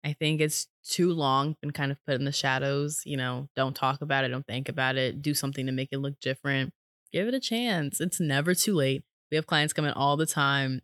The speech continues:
who are like, "I feel like I've ta-, I've waited so long." And I'm like, "No,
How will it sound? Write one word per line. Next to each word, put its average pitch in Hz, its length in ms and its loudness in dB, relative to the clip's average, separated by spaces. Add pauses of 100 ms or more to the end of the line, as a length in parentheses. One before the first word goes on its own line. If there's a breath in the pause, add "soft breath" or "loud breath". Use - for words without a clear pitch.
who 151 80 -2
are 127 100 -2
like, 131 220 -2 (320 loud breath)
"I 233 80 0
feel 294 120 -4
like 262 100 0
I've 254 100 0
ta-, 254 220 0
I've 185 120 -6
waited 202 240 0
so 240 220 4
long." 220 400 4
And 156 80 4
I'm 156 100 2
like, 160 160 2
"No, 139 360 2